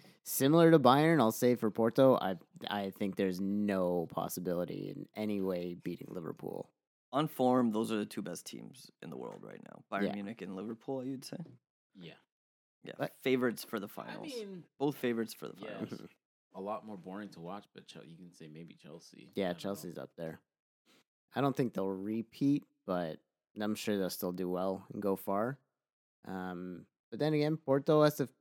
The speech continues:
Speaker 1: play Atletico. They got another red card this game. I don't know if Griezmann has a one or two game ban, but yeah, man, they might not be in the best shape. There's a good chance Simeone's probably suspended. Yeah, they might be able to do it. We will see.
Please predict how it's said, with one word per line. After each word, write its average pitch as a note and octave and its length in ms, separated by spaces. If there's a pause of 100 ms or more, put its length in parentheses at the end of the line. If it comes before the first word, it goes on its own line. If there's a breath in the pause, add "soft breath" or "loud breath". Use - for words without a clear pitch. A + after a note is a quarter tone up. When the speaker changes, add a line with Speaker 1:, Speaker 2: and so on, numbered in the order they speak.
(340)
Speaker 1:
play A#2 220
Atletico. A2 640 (300)
They A2 100
got A2+ 180
another A2+ 340
red A2+ 240
card G#2+ 260
this G2 200
game. G2 420
I - 40
don't A2+ 100
know A2 100
if G2 120
Griezmann G#2 380
has F#2+ 160
a F#2+ 40
one G2+ 260
or F#2+ 80
two G#2+ 220
game G2 280
ban, F#2 360
but F2 300 (960 soft breath)
yeah, - 140
man, C3 160
they C#3+ 80
might G3 200
not G3 160
be F3+ 140
in F3 80
the E3 80
best C#3 240
shape. D3+ 300 (120)
There's A#2+ 220
a B2 40
good B2 200
chance A#2 360
Simeone's G#2 580
probably G2+ 760
suspended. G2+ 760 (520)
Yeah, A3+ 280
they E3+ 80
might F3 200
be F#3+ 80
able F#3+ 160
to G#3 60
do A#3+ 220
it. - 140 (300)
We B2+ 100
will D3+ 140
see. C4+ 380